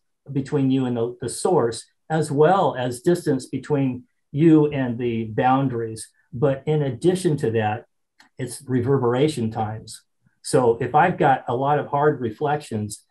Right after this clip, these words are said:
then that sound is continuing on bouncing around for a longer period of time. And so that's more and more destructive and destructive and ruining low-level detail and dynamic range and,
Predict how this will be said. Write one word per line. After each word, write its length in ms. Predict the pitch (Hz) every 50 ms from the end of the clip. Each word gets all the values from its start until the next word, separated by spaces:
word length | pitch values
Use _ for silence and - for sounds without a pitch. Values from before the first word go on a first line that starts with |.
| _ _ _ _ -
then 140 | 131 127
that 200 | 135 143 156 156
sound 440 | - - - 160 151 156 165 156 139
is 120 | 123 120 -
continuing 840 | - 139 123 - - - 185 185 185 175 160 147 131 120 117 113 - -
on 500 | 147 160 160 147 127 117 113 113 113 - _ _ _ _
bouncing 460 | 131 123 131 151 151 151 156 135 127
around 520 | 123 120 123 127 139 143 131 123 113 113 110
for 160 | - 120 117
a 60 | 117
longer 400 | 120 131 131 139 139 131 120 110
period 400 | 107 - 143 135 127 123 117 113
of 120 | 113 107 107
time. 460 | - 147 139 135 117 110 110 107 - _ _ _ _ _ _ _ _ _ _ _ _
And 120 | - 120 113
so 220 | - - 139 127
that's 340 | 123 135 131 127 127 - -
more 340 | 120 131 139 139 143 143 135
and 100 | 127 120
more 460 | 123 123 127 131 123 123 123 123 _ _ _ _ _ _ _ _ _ _
destructive 640 | 139 127 - - 160 139 135 131 - 135 123 123
and 180 | 120 113 110 104
destructive 800 | 151 156 156 151 - - 135 123 120 - - 123 120 120 120
and 400 | 120 123 120 110 110 110 107 107 _ _ _ _ _ _ _ _
ruining 680 | - 139 147 147 147 147 143 135 127 123 120 117 113 113
low-level 540 | 127 147 143 143 143 139 135 135 123 123 117
detail 540 | 113 143 151 151 151 - 131 123 120 120 117
and 140 | 113 110 110
dynamic 540 | 123 117 113 117 127 139 147 139 120 113 127
range 440 | 131 135 131 120 120 117 113 113
and, 180 | 120 117 117